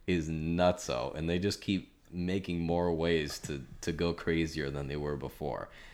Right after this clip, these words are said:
Uh, but he was one of the best parts of that. Keir O'Donnell as the F B I agent. Did these need to be two separate characters in your guys' minds?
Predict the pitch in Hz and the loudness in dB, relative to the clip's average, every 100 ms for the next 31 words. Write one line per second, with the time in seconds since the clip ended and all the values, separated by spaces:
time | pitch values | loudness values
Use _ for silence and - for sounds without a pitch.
0 | - - 73 76 78 90 113 101 95 92 | -20 -8 0 0 2 2 4 4 4 2
1 | 85 85 80 - 87 82 76 76 78 73 | 2 2 2 2 2 2 0 0 2 2
2 | - - - - - - - 143 156 135 | -2 -18 -20 -20 -20 -16 4 8 12 10
3 | 98 95 101 123 127 135 131 82 85 80 | 10 10 10 10 8 8 4 2 4 4
4 | 85 80 92 - 87 82 92 101 98 98 | 2 4 4 2 4 8 8 8 6 6
5 | 92 90 - - - - - - - 98 | 4 4 -4 -20 -20 -16 -14 -10 -2 4
6 | 123 190 247 214 165 135 131 - 120 - | 4 4 2 4 4 6 4 4 2 4
7 | 120 - - 90 95 95 104 95 95 90 | 4 4 2 4 4 4 4 4 4 4
8 | 90 95 90 82 85 87 90 92 - | 4 4 4 0 0 2 2 -2 -6